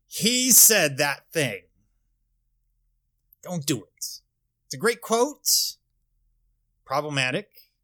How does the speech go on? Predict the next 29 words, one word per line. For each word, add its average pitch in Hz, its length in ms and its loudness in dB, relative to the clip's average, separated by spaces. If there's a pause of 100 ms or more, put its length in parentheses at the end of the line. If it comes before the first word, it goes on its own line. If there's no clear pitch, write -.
(1080)
And 233 180 6
there 285 120 6
are 247 40 2
rumors 269 400 4
floating 240 320 0
around 247 200 0
at 202 60 -6
the 220 80 0
time 220 300 0
that 139 140 -4
Goering's 202 400 0 (280)
father-in-law 196 840 2
was 120 180 -2
a 127 60 -2
Mason. 117 560 0 (260)
There 202 220 4
are 220 40 -2
rumors 208 480 2
that 226 280 2
Hindenburg 202 960 4 (400)
was 160 240 4
a 165 80 0
Mason, 120 560 0 (160)
which 139 160 0
he 156 80 4
wasn't. 120 580 -4 (220)
There 208 220 6
are 208 40 2
rumors 233 640 0